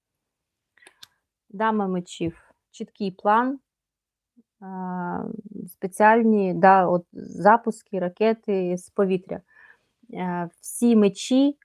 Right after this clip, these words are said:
вони про повітря, загроза з повітря. Тут можуть бути і ракети, тут можуть бути і дрони. Е, з приводу ракет, е, туз жезлів,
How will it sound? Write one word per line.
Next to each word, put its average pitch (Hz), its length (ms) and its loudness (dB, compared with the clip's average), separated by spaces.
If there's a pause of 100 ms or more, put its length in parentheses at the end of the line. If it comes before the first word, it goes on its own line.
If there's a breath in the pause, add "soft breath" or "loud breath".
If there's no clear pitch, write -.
вони 208 520 0 (460)
про 220 560 0 (240)
повітря, 220 500 -2
загроза 214 440 2
з - 100 -10
повітря. 190 560 -2
Тут 214 240 -10
можуть 220 320 0
бути 208 420 0
і 254 160 0
ракети, 233 600 2
тут 202 280 -8
можуть 208 340 -2
бути 208 600 -2
і 208 500 -4
дрони. 170 460 0 (680 loud breath)
Е, 190 360 -2 (360)
з - 140 -14
приводу 226 500 -2
ракет, 196 560 -2 (120)
е, 175 440 -6 (560)
туз 214 320 -4
жезлів, 247 840 2